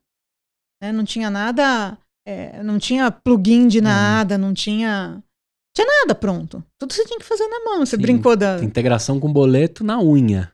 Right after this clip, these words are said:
Speaker 1: Na unha. Nem começava assim. Você, você fazia um con-, o, a, a Caras, né? Enfim, nesse, nessa época, mas qualquer,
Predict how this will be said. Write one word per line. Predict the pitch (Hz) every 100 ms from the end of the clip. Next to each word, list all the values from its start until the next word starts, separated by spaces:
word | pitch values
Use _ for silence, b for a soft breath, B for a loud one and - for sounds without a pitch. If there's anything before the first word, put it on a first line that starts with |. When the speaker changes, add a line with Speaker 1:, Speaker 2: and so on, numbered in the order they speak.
| _
Speaker 1:
Na | 480 539 254
unha. | 214 226 240 190 170 _
Nem | 254 311
começava | 381 339 320 - 254 262 240
assim. | - 185
Você, | 170 185 214 -
você | 208 208 - 233 208 208 208 202 196 190 - _ _
fazia | 226 214
um | 233
con-, | 233 -
o, | 202 190
a, | - 175 175 - _ _ _ -
a |
Caras, | 170 196 202 247 185
né? | 190 208
Enfim, | 196 - 170
nesse, | 175 180 -
nessa | 175 175 180
época, | 175 208 -
mas | 175
qualquer, | 180 180 190 185 180